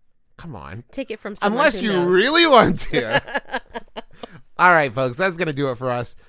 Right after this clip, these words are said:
Speaker 1: Thank you so much, uh, for listening. Um, big exciting announcement. Uh, we've got that tour coming up here on February seventh. We're gonna be in Birmingham, Alabama. And then on February ninth and tenth, we're gonna be in New Orleans.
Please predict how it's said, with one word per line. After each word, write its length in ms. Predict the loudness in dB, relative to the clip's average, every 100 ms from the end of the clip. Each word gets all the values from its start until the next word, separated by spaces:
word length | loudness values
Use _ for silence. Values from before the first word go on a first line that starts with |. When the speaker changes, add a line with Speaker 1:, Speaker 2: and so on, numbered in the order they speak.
| _ -8
Speaker 1:
Thank 180 | -8 -6
you 80 | -8
so 240 | -8 -8
much, 460 | -8 -10 -12 -16 -18 -14
uh, 240 | -10 -8 -10
for 180 | -12
listening. 560 | -8 -6 -6 -10 -10 -14 _ _ _ _ _ _ _ _
Um, 320 | -2 0 -2 -4
big 400 | -2 0 0 -4
exciting 400 | -10 -8 -8 -8
announcement. 580 | -10 -12 -12 -14 -14 -18 _ _ -10
Uh, 460 | -6 -4 -4 -6 -10
we've 240 | -12 -8
got 260 | -8 -6 -8
that 220 | -12 -12
tour 340 | -12 -10 -10
coming 340 | -10 -12 -10 -10
up 220 | -12 -14
here 460 | -12 -10 -8 -10 -12
on 340 | -10 -8 -10
February 540 | -12 -12 -8 -6 -6 -8
seventh. 680 | -10 -8 -6 -6 -10 -10 -12 -12 -18 -12
We're 100 | -8
gonna 140 | -8
be 300 | -10 -10 -12
in 100 | -12
Birmingham, 540 | -12 -10 -10 -12 -14 -14
Alabama. 800 | -14 -16 -12 -10 -8 -10 -12 -16 _ -16
And 140 | -12
then 80 | -12
on 100 | -12
February 400 | -12 -10 -10 -10
ninth 400 | -10 -10 -12 -16
and 180 | -18 -12
tenth, 420 | -8 -6 -8 -12
we're 100 | -12
gonna 140 | -10 -10
be 280 | -12 -14 -14
in 160 | -12
New 140 | -12 -10
Orleans. 560 | -10 -10 -10 -12 -16